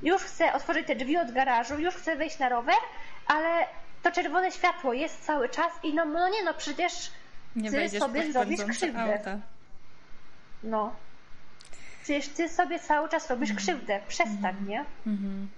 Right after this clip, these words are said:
Speaker 2: To było niesamowite i też myślę, że w toku współpracy zaczęłyśmy bardzo wzmacniać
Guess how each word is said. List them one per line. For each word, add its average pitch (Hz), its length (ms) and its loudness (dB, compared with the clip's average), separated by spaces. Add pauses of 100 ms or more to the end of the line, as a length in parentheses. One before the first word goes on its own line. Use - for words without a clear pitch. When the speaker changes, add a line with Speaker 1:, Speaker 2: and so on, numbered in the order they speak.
Speaker 2:
To 226 80 0
było 208 180 -2
niesamowite 208 720 -2
i 190 60 -6
też - 240 -6
myślę, 208 380 -2
że 196 380 -4 (580)
w - 40 -8
toku 220 240 -4
współpracy 208 600 -4
zaczęłyśmy 202 560 -2
bardzo 202 320 -2
wzmacniać 202 580 0